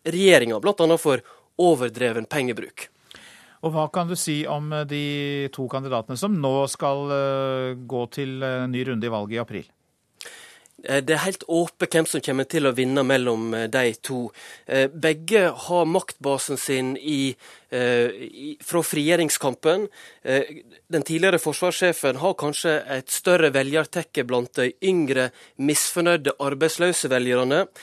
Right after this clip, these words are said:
Speaker 1: Men det s-, det som kommer til å avgjøre dette her, er hvem de får støtte av nå, eh, fram mot andre valgomgang i midten av april. Horta har allerede sagt at han skal forholde seg nøytral,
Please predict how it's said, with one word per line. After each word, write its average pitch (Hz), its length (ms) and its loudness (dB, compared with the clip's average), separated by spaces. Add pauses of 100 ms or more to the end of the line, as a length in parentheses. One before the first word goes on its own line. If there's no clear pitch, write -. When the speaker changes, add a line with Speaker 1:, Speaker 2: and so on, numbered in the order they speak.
(340)
Speaker 1:
Men 147 280 4
det 170 160 -2
s-, - 240 -4
det 170 180 -2
som 170 180 0
kommer 165 280 2
til 175 140 -2
å 165 100 2
avgjøre 156 460 2
dette 151 220 0
her, 165 180 6
er - 100 -4
hvem 160 240 -2
de 151 140 4
får 147 160 -6
støtte - 560 -2
av 123 220 2
nå, 135 240 0 (340)
eh, 117 80 -8
fram 139 300 2
mot 123 180 -4
andre 135 260 0
valgomgang 120 640 0
i 120 60 -4
midten 127 320 -6
av 117 140 -2
april. 123 400 -4 (320)
Horta 165 420 0
har 147 160 -2
allerede 156 300 4
sagt - 260 -2
at 135 120 -4
han 156 120 0
skal 139 200 -4
forholde 131 360 -4
seg 127 220 0
nøytral, 147 500 0